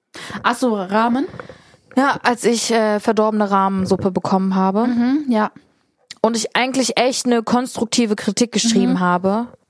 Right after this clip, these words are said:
Speaker 2: und die wurde einfach eiskalt gelöscht. Und da denk ich mir so, boah, das ist, das geht gar nicht, Mann.
Speaker 1: Das
Speaker 2: Als
Speaker 1: ist
Speaker 2: ob,
Speaker 1: schade.
Speaker 2: als ob, guck mal, warum soll ich denn einem Restaurant was Schlechtes
Speaker 1: Mhm.
Speaker 2: tun, wenn es doch, warum? Also,
Speaker 1: Ja.
Speaker 2: äh,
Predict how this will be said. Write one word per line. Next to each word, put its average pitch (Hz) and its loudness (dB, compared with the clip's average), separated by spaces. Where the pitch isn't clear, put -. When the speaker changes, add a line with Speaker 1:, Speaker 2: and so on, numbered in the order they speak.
Speaker 2:
und 233 2
die 214 2
wurde 185 0
einfach 196 -2
eiskalt 202 0
gelöscht. 247 0
Und 214 4
da 214 2
denk 220 0
ich 214 -4
mir 226 2
so, 202 0
boah, 196 2
das - -4
ist, - -6
das - -2
geht 277 0
gar 381 2
nicht, 220 -2
Mann. 170 0
Speaker 1:
Das 214 0
Speaker 2:
Als 254 2
Speaker 1:
ist - 2
Speaker 2:
ob, 359 2
Speaker 1:
schade. 202 2
Speaker 2:
als 185 0
ob, 339 0
guck 330 -2
mal, 311 2
warum 294 0
soll 294 0
ich 320 -6
denn 285 0
einem 262 -2
Restaurant 254 0
was 254 -2
Schlechtes 214 0
Speaker 1:
Mhm. 208 -2
Speaker 2:
tun, 254 0
wenn 247 0
es 262 -4
doch, 240 0
warum? 240 0
Also, 233 0
Speaker 1:
Ja. 226 0
Speaker 2:
äh, 262 0